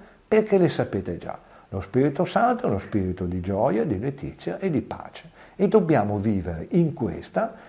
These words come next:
escogitando soluzioni pratiche che, eh, come dire, eh, che ci aiutino a ben vivere. Quando dico soluzioni pratiche, non intendo soluzioni di minor, eh, min-, minore importanza.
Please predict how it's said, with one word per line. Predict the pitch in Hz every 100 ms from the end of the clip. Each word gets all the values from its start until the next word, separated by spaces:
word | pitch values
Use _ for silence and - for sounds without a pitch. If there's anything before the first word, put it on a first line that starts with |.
| -
escogitando | - 202 - 233 196 220 170 104 92 95
soluzioni | - 202 185 160 151 110 87 87 -
pratiche | 98 - 87 - 117 196 226 - - _ _ _ _ _ _ _ _ -
che, | 220 214 -
eh, | 165 156 143
come | 170 170
dire, | 175 165 120 110
eh, | 139 131 117 131 123 135
che | 175
ci | -
aiutino | 202 156 101 95 170 226 -
a | 143 143
ben | 147 139 143
vivere. | 110 85 76 82 - - -
Quando | - 262
dico | 247 262 214
soluzioni | - 131 180 185
pratiche, | 131 107 82 80 87 - 92 107 - - -
non | 233 302
intendo | 302 - 113 98 101 95 -
soluzioni | - 110 101 127 123 127 113
di | 107 117 113
minor, | 110 104 104 110 110 -
eh, | 104 92
min-, | 143 110 110 117
minore | 110 107 110
importanza. | 110 104 92 95 85 80 -